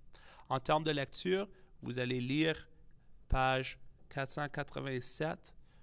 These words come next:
jusqu'à quatre cent quatre-vingt-neuf, donc juste trois pages à lire.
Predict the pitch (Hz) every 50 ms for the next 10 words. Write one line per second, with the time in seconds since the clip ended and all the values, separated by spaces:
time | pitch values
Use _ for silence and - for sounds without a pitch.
0 | - - - - 127 131 139 - - - 143 135 135 139 - - - 139 135 -
1 | - 147 143 135 - 139 127 - - 123 120 120 117 113 113 123 143 196 226 -
2 | - - - - 127 123 123 123 117 - - - 135 127 120 - 123 117 117 117
3 | 117 113 131 180 220 254